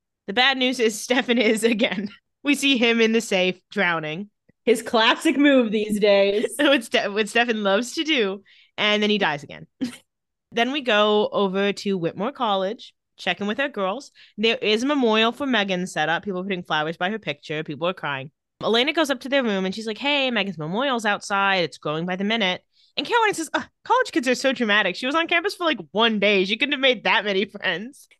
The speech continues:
Speaker 2: And, I mean, she may have a point there. <laughs>
Speaker 1: Elena says, "Caroline, she's dead. You can stop competing with her now."
Speaker 2: Now Elena has a point there as well.
Speaker 1: Yeah. <laughs> Two good points.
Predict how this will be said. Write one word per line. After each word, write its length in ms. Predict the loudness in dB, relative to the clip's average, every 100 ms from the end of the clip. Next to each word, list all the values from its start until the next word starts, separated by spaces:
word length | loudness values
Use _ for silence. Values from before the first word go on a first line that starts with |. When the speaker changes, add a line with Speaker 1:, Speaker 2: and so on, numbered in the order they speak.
| _
Speaker 2:
And, 280 | -6 -2 2
I 160 | 4 6
mean, 440 | 6 4 0 -6
she 380 | -14 -12 -4 0
may 200 | 4 4
have 100 | 4
a 100 | 4
point 440 | 2 2 2 2 2
there. 460 | 2 4 2 0 -8 -18
<laughs> 220 | _ _ 0
Speaker 1:
Elena 300 | 2 4 2
says, 240 | -2 -4 -6
"Caroline, 320 | 0 2 4
she's 220 | 2 -2 2
dead. 200 | 0 0
You 100 | -2
can 120 | -2
stop 220 | 0 -2
competing 420 | -4 -2 -2 0
with 140 | -4 -6
her 100 | -6
now." 320 | 0 0 0 _ _ _
Speaker 2:
Now 120 | 0 2
Elena 240 | 4 4
has 160 | 0 -2
a 60 |
point 240 | -6 -4 -4
there 160 | -4
as 120 | -6
well. 220 | -10 -10 -2
Speaker 1:
Yeah. 260 | 2 2 -2 _ -20 -18 -4
<laughs> 600 | -2 -2 -4 -8 -8 0
Two 120 | 0
good 200 | 2 0
points. 420 | 2 0 0 -8